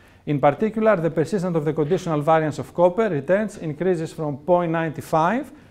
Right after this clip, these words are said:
to point nine eight over the T-, T R P, uh, rescue funds. So we can see it here. It increases from point nine five to point nine eight. So this is the persistence, uh, before the break,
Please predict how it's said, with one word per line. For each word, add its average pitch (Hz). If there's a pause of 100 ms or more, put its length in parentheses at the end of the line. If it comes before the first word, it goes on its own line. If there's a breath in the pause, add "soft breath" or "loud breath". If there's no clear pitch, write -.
(160 loud breath)
to 151
point 170
nine 160
eight 185
over 139
the 131 (440 soft breath)
T-, 156 (340)
T 156
R 139
P, 143
uh, 131
rescue 139
funds. 175
So 143
we 139
can 139
see 147
it 123
here. 185
It 160
increases 143
from 135
point 151
nine 143
five 160
to 143
point 143
nine 131
eight. 196 (480 loud breath)
So 160
this 196
is 185
the 165
persistence, 202 (360 loud breath)
uh, 135
before 139
the 131
break, 190